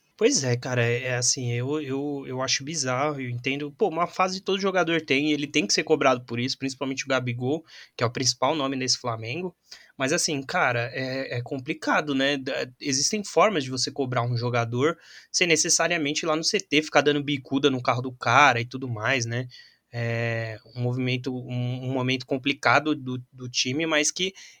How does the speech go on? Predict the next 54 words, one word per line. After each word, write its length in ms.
esses 320
são 100
momentos 360
que 80
precisam 280
de 80
aproximação, 880
né? 180
De 160
novo, 440
falando 340
sobre 220
São 180
Paulo, 260
quando 180
São 140
Paulo 220
disputou 380
em 80
dois 160
mil 80
e 40
dezessete 440
o 40
rebaixamento, 760
né? 160
Sem 180
ser 180
essa 220
última 260
temporada 460
que 100
a 60
gente 420
tinha 160
pouca 300
torcida 320
nos 220
estádios, 360
mas 200
em 80
dois 160
mil 80
e 40
dezessete, 460
quando 160
São 120
Paulo 200
tava 180
no 100
momento 360
mais 220
complicado, 680
cara, 400